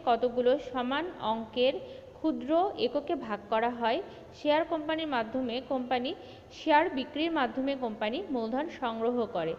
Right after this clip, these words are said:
এজন্য কোম্পানির মূলধনের পরিমাণটাও বেশি হয়ে থাকে। মালিকানা হতে ব্যবস্থাপনা পৃথক। কোম্পানি ব্যবসায়ের ক্ষেত্রে কোম্পানির মালিকানা থেকে ব্যবস্থাপনা সম্পূর্ণ আলাদা। ব্যবস্থাপনার দায়িত্ব থাকে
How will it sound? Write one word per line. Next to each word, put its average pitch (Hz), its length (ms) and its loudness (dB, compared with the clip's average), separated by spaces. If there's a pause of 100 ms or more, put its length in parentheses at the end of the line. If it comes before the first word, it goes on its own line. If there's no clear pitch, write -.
(320)
এজন্য 240 380 2
কোম্পানির 247 460 0
মূলধনের 240 1160 -2 (100)
পরিমাণটাও 247 760 4
বেশি 254 260 0
হয়ে 175 180 2
থাকে। 160 340 -8 (500)
মালিকানা 262 440 2
হতে 294 260 2 (180)
ব্যবস্থাপনা 233 760 2 (160)
পৃথক। 233 340 -2 (680)
কোম্পানি 277 420 6
ব্যবসায়ের 311 460 6
ক্ষেত্রে 320 400 2
কোম্পানির 254 500 2
মালিকানা 240 500 0
থেকে 294 320 0
ব্যবস্থাপনা 247 720 0 (160)
সম্পূর্ণ 262 440 0
আলাদা। 175 540 0 (420)
ব্যবস্থাপনার 254 800 2
দায়িত্ব 202 340 2
থাকে 277 340 -4